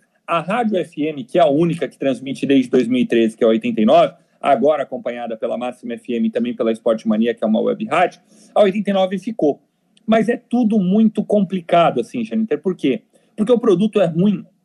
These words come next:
Então, por exemplo, é, eu, eu tenho utilizado em vários momentos, é, u-, uma expressão, e eu, e eu falava até com a Alessandra, minha noiva, aqui em casa, é, sobre isso. É, a gente tem que tomar muito cuidado pra gente só não ficar pescando dentro do aquário,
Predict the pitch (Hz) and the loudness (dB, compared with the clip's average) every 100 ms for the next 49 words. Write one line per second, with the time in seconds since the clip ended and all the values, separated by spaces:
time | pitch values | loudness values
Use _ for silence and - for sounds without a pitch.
0 | _ _ _ _ _ _ _ _ _ - | _ _ _ _ _ _ _ _ _ -6
1 | 160 202 214 226 214 175 160 - 110 - | 0 2 2 4 2 2 0 0 -4 -6
2 | - 135 131 120 156 - 151 165 214 - | -2 2 2 2 -4 -4 -2 0 0 2
3 | 180 139 170 151 - 135 127 170 196 147 | 0 2 0 -2 -8 -4 0 0 -2 -2
4 | 139 123 160 165 208 - _ - 113 110 | -2 -2 -4 -6 -12 -20 _ -6 0 0
5 | 110 107 - _ - - - 127 147 160 | 0 -6 -12 _ -20 -12 -6 -2 0 0
6 | 160 - 139 123 - 165 - - 135 123 | -2 -4 -4 -4 0 -2 -2 -2 -2 0
7 | 131 131 151 156 151 160 175 156 - 143 | -2 -2 0 0 -2 -2 -2 -2 -4 -6
8 | 131 120 120 113 127 117 - 117 123 123 | -4 -4 -2 -2 -2 -6 -8 -4 0 0
9 | 131 131 - 113 - - - 113 113 - | 0 -4 -2 -8 -4 -2 2 2 0 -8
10 | _ _ _ - 127 151 160 269 285 - | _ _ _ 2 2 4 0 -2 -2 -2
11 | 196 185 196 175 - 131 147 190 170 _ | 2 2 0 -4 -4 0 0 0 -4 _
12 | _ - 180 196 220 - 220 190 190 214 | _ -2 0 0 0 0 0 0 -2 -2
13 | 208 180 208 208 202 196 185 180 180 208 | -2 -4 -2 0 0 -2 0 0 2 0
14 | - | 0